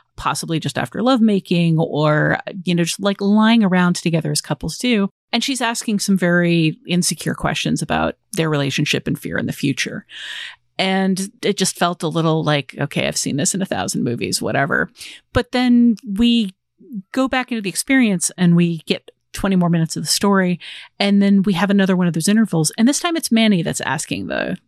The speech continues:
the questions, the concerned questions about what if,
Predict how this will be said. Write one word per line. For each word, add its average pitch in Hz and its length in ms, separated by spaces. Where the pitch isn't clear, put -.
the - 100
questions, - 680
the 156 420
concerned 240 520
questions 180 500
about 165 380
what 180 240
if, 175 300